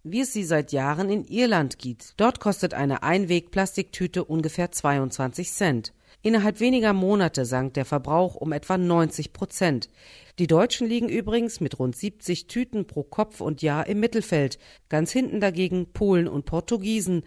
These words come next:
mit etwa vierhundertfünfzig Stück pro Kopf und Jahr. Künftig also weniger Plastiktüten? Dazu müssen noch die achtundzwanzig E-U-Länder zustimmen, und zwar einstimmig. Die Abstimmung ist für Freitag geplant. Danach muss auch noch das Europaparlament Ja sagen.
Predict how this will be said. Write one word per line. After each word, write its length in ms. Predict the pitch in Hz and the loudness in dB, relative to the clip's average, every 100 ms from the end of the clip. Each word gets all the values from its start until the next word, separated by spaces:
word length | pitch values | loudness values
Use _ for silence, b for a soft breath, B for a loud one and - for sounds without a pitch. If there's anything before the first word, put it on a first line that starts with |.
| - | -4
mit 160 | 160 - | -6 -4
etwa 300 | 160 - 151 | -4 -4 -6
vierhundertfünfzig 1040 | - 226 208 175 160 - 147 - - 147 | -4 -2 0 0 -2 -2 -6 -6 -10 -10
Stück 380 | - 202 202 - | -4 -4 -4 -10
pro 160 | - 220 | -10 -6
Kopf 440 | - 151 - - - | -2 -4 -4 -16 -8
und 200 | 180 190 | -4 0
Jahr. 280 | 147 101 - _ _ - | 0 -2 -10 _ _ 0
Künftig 540 | 262 277 - 240 - | 2 2 0 -2 0
also 340 | 175 175 160 135 | 2 4 2 2
weniger 360 | 175 190 196 | 2 2 0
Plastiktüten? 880 | 196 156 - 214 - 220 220 254 285 B B | 0 0 0 -4 -4 -4 -2 -2 -2 B B
Dazu 360 | 143 156 - 240 | 0 0 4 2
müssen 240 | 220 214 | 2 2
noch 160 | 202 - | 0 2
die 120 | 180 | -2
achtundzwanzig 640 | 170 - 202 190 185 196 | -2 -2 0 0 0 -2
E-U-Länder 600 | 185 214 208 160 143 160 - | -4 -2 2 4 4 2 -2
zustimmen, 640 | 240 233 - 180 147 - B B | -4 -2 2 4 2 0 B B
und 100 | 226 | -2
zwar 220 | - 247 | 2 0
einstimmig. 760 | 175 151 - - 120 104 - - - | 2 0 0 -2 -2 -4 -10 -18 -12
Die 80 | - | -4
Abstimmung 500 | 190 - - 185 160 | -4 -2 0 0 0
ist 160 | 160 - | -2 0
für 100 | 240 | -2
Freitag 540 | - 147 151 147 123 | 0 2 2 2 -4
geplant. 540 | 117 - 123 113 104 _ b b | -4 -2 -2 -2 -6 _ b b
Danach 420 | 127 143 180 214 214 | -2 2 2 2 0
muss 160 | 208 | -2
auch 180 | - 170 | -2 0
noch 140 | 190 | 0
das 180 | - 196 | 0 2
Europaparlament 960 | 196 185 175 156 135 143 131 127 120 135 | 2 2 0 -2 0 2 2 0 0 -2
Ja 180 | 120 | -2
sagen. 440 | 123 123 113 117 | -2 -2 -4 -6